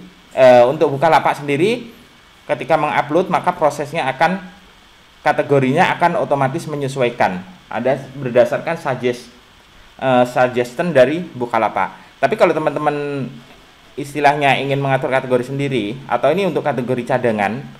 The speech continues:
misalnya tidak ada suggest dari Bukalapak, maka teman-teman perlu, eh, membuat al-, eh, alternatif kategori. Caranya cukup mudah, tinggal kita pilih kategorinya apa, misalnya produk tersebut,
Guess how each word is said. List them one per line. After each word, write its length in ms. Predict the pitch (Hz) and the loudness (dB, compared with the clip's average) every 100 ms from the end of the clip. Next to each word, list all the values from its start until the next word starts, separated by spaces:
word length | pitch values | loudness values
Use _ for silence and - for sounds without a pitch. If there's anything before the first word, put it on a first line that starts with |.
| - | -12
misalnya 400 | 117 117 113 135 | -10 -2 -2 0
tidak 320 | 151 127 110 | -2 0 2
ada 60 | 110 | 2
suggest 560 | - 117 120 113 - 123 | 0 -2 -2 -4 -4 0
dari 240 | 110 113 | 2 2
Bukalapak, 480 | 107 113 104 92 139 127 | -2 0 0 2 0 0
maka 160 | 120 | -2
teman-teman 400 | 135 123 110 147 | -2 -4 -6 -8
perlu, 320 | 135 117 139 147 - - - - | -8 -6 -6 -8 -12 -20 -20 -4
eh, 220 | 110 110 | 0 0
membuat 880 | 117 117 113 113 117 113 120 135 135 | 0 0 -2 -4 -6 0 2 2 2
al-, 240 | 127 - - - | -2 -2 -8 -6
eh, 220 | 113 110 104 | -2 0 0
alternatif 480 | 123 123 117 117 - | -2 -2 -2 -4 -6
kategori. 560 | 120 107 104 98 92 - | -6 -4 -4 -4 -10 -2
Caranya 320 | 117 139 170 | 0 0 -2
cukup 80 | 156 120 104 | -6 -6 0
mudah, 240 | 101 104 | 0 0
tinggal 240 | 120 110 113 | 0 -2 0
kita 160 | 117 | -2
pilih 320 | 107 104 117 | -2 -6 -4
kategorinya 640 | 131 104 107 107 110 147 104 | -4 -4 -4 -4 -4 -6 -4
apa, 160 | 101 | -2
misalnya 320 | 107 110 110 110 | -2 -4 -6 -4
produk 240 | 98 - | -4 -4
tersebut, 480 | 104 92 92 131 | -8 -12 -4 -4